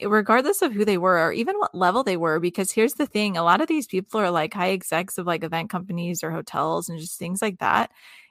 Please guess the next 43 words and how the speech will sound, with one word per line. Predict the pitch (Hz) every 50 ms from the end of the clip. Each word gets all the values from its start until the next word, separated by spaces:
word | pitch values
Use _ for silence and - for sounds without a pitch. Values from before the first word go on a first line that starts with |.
| _ -
And | 208 208 208 202 196 190 - - _ _ _ _ _ _
it's | - 226 - -
so | - - 233 277 311 - -
easy | - 185 185 196 202 220 240 247 254 233 - - - -
to | 220 208 202 196 185 185 220 - _ _ _ -
meet | - 170 180 185 190 247 - - _
them. | - - - - - - 196 -
Like, | 190 208 202 -
it's | 208 196 - -
so, | - 214 202 240 294 - - 175
like, | 175 190 185 196
it's | 190 -
crazy. | - - 214 233 269 220 170 143 120 120
Like, | 156 160 160 - -
you, | - 190 202 202 202 196 190 - - _ _ _ _ -
and | - 208 - 202 202
they're | 208 208
all, | 208 220 240
like, | 240 208 190
willing | 202 202 208 202
to | 180 170
talk | - 196 175 170 - -
to | - 175
you. | 165 170
And | 175 170 185
there's | 190 190 190 -
some, | - 214 202 185
like, | 175 160 - - -
education | 185 185 196 196 - 196 190 - 190 185 180 170
sessions | - - 175 - - 190 180 170 185
and | 180 165
things | 180 175 165 -
like | 170 - -
that | 170 165 -
that | 170
you | 170 170
could | - - 175 -
go | 175 165 170
to | - 151 151
throughout | 175 175 170 170 -
the | - 180
week. | 180 180 180 175 -
And | 175 170 165 180